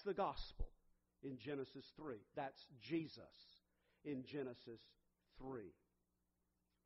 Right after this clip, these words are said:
That is the reason that right there in the Garden of Eden, right there at the beginning of the story of redemption in the Bible,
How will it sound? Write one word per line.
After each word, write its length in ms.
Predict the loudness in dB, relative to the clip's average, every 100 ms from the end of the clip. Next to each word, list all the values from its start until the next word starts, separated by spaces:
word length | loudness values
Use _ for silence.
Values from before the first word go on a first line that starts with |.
| _ _ _ _ _ _ _ _ _ _ _ -6
That 100 | -4
is 80 | -2
the 60 | -2
reason 400 | 2 2 2 0
that 260 | 0 0 -4 -10 -20 _ _ _ _ _ -2
right 220 | 0 2
there 180 | 4 4
in 160 | 4 0
the 80 | 2
Garden 320 | 2 0 -2
of 100 | 0
Eden, 300 | -2 -2 -12 -18 -12
right 160 | -10 -6
there 120 | -4
at 80 | -4
the 120 | -8
beginning 480 | -6 -2 0 -2 -4 -6
of 240 | -6 -8 -12 _ -20
the 80 | -20 -12
story 320 | -8 -6 -6
of 80 | -8 -10
redemption 640 | -10 -2 -2 -2 -12 -18 -18 _ _ _ _ _ _ _ _ -20 _ _ _ _ _
in 80 | -10
the 80 | -4
Bible, 380 | 0 0 -2